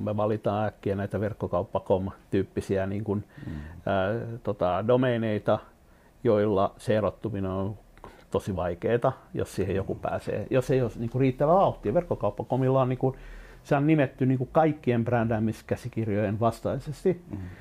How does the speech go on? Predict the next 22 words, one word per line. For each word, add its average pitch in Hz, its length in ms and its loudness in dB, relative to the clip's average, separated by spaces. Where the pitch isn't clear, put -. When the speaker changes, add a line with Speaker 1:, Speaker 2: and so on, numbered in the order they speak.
Speaker 1:
He 127 60 4
on 123 60 4
menestynyt 123 480 0
sen 117 200 0
takia, 104 240 -2
että 95 120 -4
heillä 110 140 0
on 110 80 2
ollut 113 220 0
niin 127 400 4
mieletön 113 840 0
se - 200 -4
niinku 101 340 -4
kasvupolku 101 1120 -2
verkkokaupaksi. - 800 -2
Speaker 2:
Mm. 90 60 -8
Speaker 1:
Mutta 104 440 0
sitten 113 580 -4
nämä 110 220 0
muut, 113 460 0
muut 117 360 0
tota, 90 360 -2